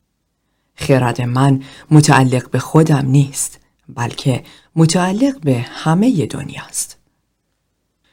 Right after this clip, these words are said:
گفته است باری که نبوغش بر او تحمیل کرده موجب شده مضطربتر و مشوشتر از آنی باشد که بر اساس ساختار توارثیش می‌توانست باشد.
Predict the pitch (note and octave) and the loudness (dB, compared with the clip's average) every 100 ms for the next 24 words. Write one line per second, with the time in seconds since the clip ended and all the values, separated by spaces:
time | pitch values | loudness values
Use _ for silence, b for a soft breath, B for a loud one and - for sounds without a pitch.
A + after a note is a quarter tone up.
0 | _ _ - F#3 A3+ - D4 B3 - D#3+ | _ _ -2 2 4 4 4 2 2 4
1 | F#3+ B3+ E3+ D3 C3 D3 D#3+ D4 F#3+ D#3+ | 4 4 2 4 4 4 4 2 2 0
2 | C3+ B2+ B2+ B2+ B2+ C3 B2+ B2 B2 B2+ | 0 0 0 -2 0 0 0 0 0 4
3 | C#3+ C#3+ D3+ F3+ D4+ D#4 E3 D3 C3+ C#3+ | 4 6 4 4 2 4 4 4 4 4
4 | C#3+ - D#3+ E3+ E3+ B3+ C4 F3 D3 C#3 | 2 0 0 0 0 0 2 4 4 4
5 | C3+ C3 C3+ - C4 A#3+ D#3 C3 B2 B2 | 0 0 -2 0 0 0 2 0 0 -2
6 | A#2+ A#2+ A#2 B B B - C#3 C3+ - | -2 -2 -4 B B B 2 4 4 2
7 | C3 C3 C3 C3 - C3+ B2+ - C3 B2 | 0 0 0 0 0 0 0 0 -2 -2
8 | - C3+ C3 B2 A#2+ - B2+ A#2+ - C3 | -2 0 0 -2 -4 -4 -4 -2 -2 -2
9 | C3 A#2+ A2+ A#2 - - A#2+ B2 - - | -2 -2 -4 -6 -8 -6 -6 -6 -8 -12
10 | - | -20